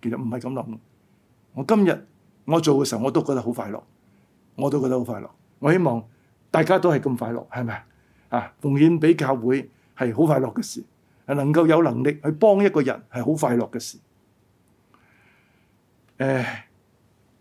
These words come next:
今日嘅信息就講到呢一度。頭先嗰位弟兄亦都傳俾我一個嘅信息啦。啊，佢話佢嘅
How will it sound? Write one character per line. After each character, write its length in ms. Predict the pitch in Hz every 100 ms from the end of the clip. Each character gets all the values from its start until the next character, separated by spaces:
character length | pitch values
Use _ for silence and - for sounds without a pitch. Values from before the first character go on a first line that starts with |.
| _ -
今 100 | 240
日 80 |
嘅 140 | 180 156
信 160 | 151
息 80 | 143
就 140 | 147 123
講 180 | 123 143
到 120 | 127
呢 80 | 127
一 80 |
度。 280 | 135 107 92 _ _ _ _ _ _ _ _ - -
頭 100 | 131
先 160 | 190
嗰 120 | 196
位 100 | 190
弟 160 | 190 127
兄 300 | 147 185 185 - _ _ _ _ _ _
亦 160 | - 165
都 80 | 214
傳 320 | 214 131 117
俾 160 | 147 175
我 100 | 170
一 40 |
個 140 | 170 143
嘅 120 | 135
信 240 | 123 139
息 120 | 139 196
啦。 240 | 214 240 - _ _ _ _ -
啊， 100 | 123
佢 140 | 143
話 180 | 147 123 - -
佢 140 | -
嘅 80 | 156